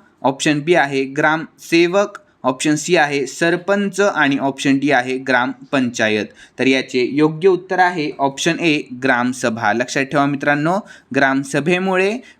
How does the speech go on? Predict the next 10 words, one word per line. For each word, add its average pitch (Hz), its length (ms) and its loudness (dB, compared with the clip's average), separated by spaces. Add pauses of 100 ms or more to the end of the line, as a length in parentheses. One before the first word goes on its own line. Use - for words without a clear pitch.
(120)
ग्रामीण 165 440 2 (100)
राजकारणात 143 1040 2
खुलेपणा 196 800 2
आणि 151 360 0 (180)
पारदर्शकता 156 960 2
येण्यास 131 600 0
मदत 127 360 2
होते. 110 300 -4
कोणामुळे? 156 640 2 (380)
ग्रामसभेमुळे. 120 920 -2